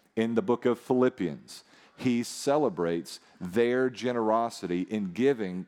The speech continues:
toward this end. Not only have they given financially, but they've given in terms of personnel. They sent Epaphroditus to come and to minister to Paul's need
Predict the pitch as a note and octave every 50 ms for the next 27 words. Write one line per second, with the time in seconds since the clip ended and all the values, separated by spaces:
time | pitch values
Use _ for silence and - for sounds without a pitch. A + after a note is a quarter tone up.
0 | - - - - A2 G2+ F#2+ G2+ G#2 G2 F#2+ F2+ F#2+ G2 F#2+ - - F#2 G2+ F#2+
1 | E2 C#2+ G#1 A#1 A#1+ - - - - - - - G2+ G#2+ A2 A2+ A2+ A2+ A2 G#2
2 | G2 F2 G2+ G2 F#2 A2 G#2+ G2+ F#2 F2+ - A2+ G#2+ G#2 G#2+ A2+ B2+ C3+ - -
3 | C3+ B2+ A#2+ F#2+ G#2 F#2 G2 G2 F#2 F2 G2 A#2+ A#2+ G#2+ A2+ G2+ G2 G2 F#2+ -
4 | A2+ A2 G#2 G2 - F#2+ - - - A2+ G#2+ - - A2 A2 A#2+ A#2+ G#2 F#2 E2+
5 | F2+ G2 - - - A#2+ A2 F#2+ - - - - - - F2+ - - - A2 G#2+
6 | - - G#2 F#2 A#2+ A#2+ A#2+ G#2 F2+ - - - F2+ - - A#2 A2+ G2 F2+ F#2
7 | F2 F2 F2+ G2+ G#2 G#2+ G2 - - F2+ D#2+ - - G2 F#2+ F#2 E2 G2+ A2+ A2+
8 | G#2+ F#2 D#2+